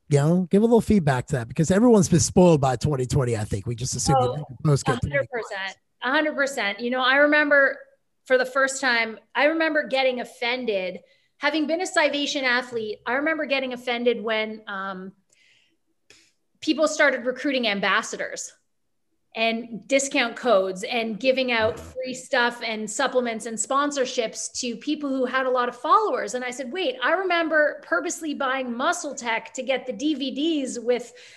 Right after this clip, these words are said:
Speaker 2: uh, Johnny Jackson and, and
Speaker 1: <laughs>
Speaker 2: Branch Warren on them." Like, those were athletes who had sponsorships. And now somebody with a million followers has a sponsorship, and that offended me as an athlete. And now I'm in a space where I'm getting offended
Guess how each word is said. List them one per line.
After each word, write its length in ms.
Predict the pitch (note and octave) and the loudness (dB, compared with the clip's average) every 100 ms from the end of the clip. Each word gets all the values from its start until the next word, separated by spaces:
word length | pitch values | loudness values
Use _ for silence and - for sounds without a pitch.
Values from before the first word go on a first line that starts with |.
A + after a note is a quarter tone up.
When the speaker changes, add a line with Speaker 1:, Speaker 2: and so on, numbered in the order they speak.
| - - | -14 -4
Speaker 2:
uh, 200 | A#3+ B3 | -2 0
Johnny 380 | G#3+ D#4+ D4+ C#4+ | 2 2 2 2
Jackson 680 | D4+ E4+ E4 D#4 C4+ C4 B3+ | 4 4 2 0 2 2 0
and, 260 | A3+ A3 | -4 -6
and 380 | A3+ A3 A3 A3 - - - | -4 -4 -4 -6 -4 -6 -6
Speaker 1:
<laughs> 220 | - F#3+ | -12 0
Speaker 2:
Branch 260 | D#4 D4 | 0 0
Warren 420 | B3+ D4+ A4 F#4+ C#4 | 0 2 4 6 4
on 200 | A#3 G3 | 2 -2
them." 300 | F3 E3 - | -6 -10 0
Like, 340 | D4 D4 D4 - - _ | 2 2 0 -14 -20 _
those 400 | G#3+ G#4 A4+ D4 | 2 4 4 2
were 220 | D4 D#4 - | 0 0 6
athletes 640 | F#4 G#4+ D4+ C4 A3+ - | 6 6 2 -4 -4 -4
who 160 | C#4+ C4 | -2 0
had 260 | B3 B3 | 2 0
sponsorships. 800 | - - C4+ B3 B3+ B3+ B3+ C4 | 0 -2 -2 0 0 2 0 0
And 160 | C#4+ C4+ | -6 -2
now 340 | D4 F4 E4+ C#4 | 2 4 4 2
somebody 380 | C4 D#4 D4 D4+ | 0 -2 0 0
with 160 | C#4+ | 0
a 60 | C#4+ | 0
million 540 | C4 C#4+ C#4 C#4 C4 B3+ - | 0 0 0 -2 -6 -6 2
followers 680 | D#4 G#4 D#4 A#3+ G#3+ - - _ _ - | 4 6 4 2 0 -6 -14 _ _ 0
has 200 | C4+ B3+ | 2 2
a 40 | |
sponsorship, 640 | C4 C#4 B3+ B3 B3 B3 | 0 0 0 -2 -2 -2
and 100 | A#3 | 0
that 140 | B3 B3 | 0 0
offended 460 | B3 D4 E4 E4 | -2 -2 0 -2
me 120 | C4+ | 0
as 100 | C4 | -2
an 100 | A#3+ | 0
athlete. 560 | B3+ F4+ G4 C4 A3 A3+ | 0 0 0 0 0 0
And 240 | A#3+ A#3+ A#3+ | -2 -4 -2
now 340 | D4+ F#4 D#4+ | 0 2 0
I'm 180 | - C4+ | 0 0
in 80 | D4 | 0
a 80 | C4+ | -2
space 400 | - E4 D4+ D4+ | -6 -6 -6 -2
where 100 | C4+ | -2
I'm 120 | C4 | 0
getting 260 | D4 D4+ C#4 | 0 0 -2
offended 640 | - E4 F4 D4+ C4 | -2 0 2 4 4